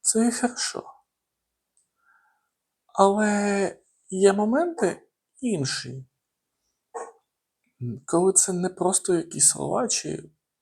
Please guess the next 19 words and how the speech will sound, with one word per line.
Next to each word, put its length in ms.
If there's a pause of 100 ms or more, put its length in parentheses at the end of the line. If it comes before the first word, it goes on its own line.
(320)
лекція 500
в 40
інституті, 600
урок 280
в 40
школі. 420 (1900)
Коли 200
запам'ятовуються 1600 (600)
ті 100
речі, 280
які, 140
про 140
які 160
б 60
хотілося 520
забути. 440 (1800)
Наприклад, 840
травматичні 640
події 800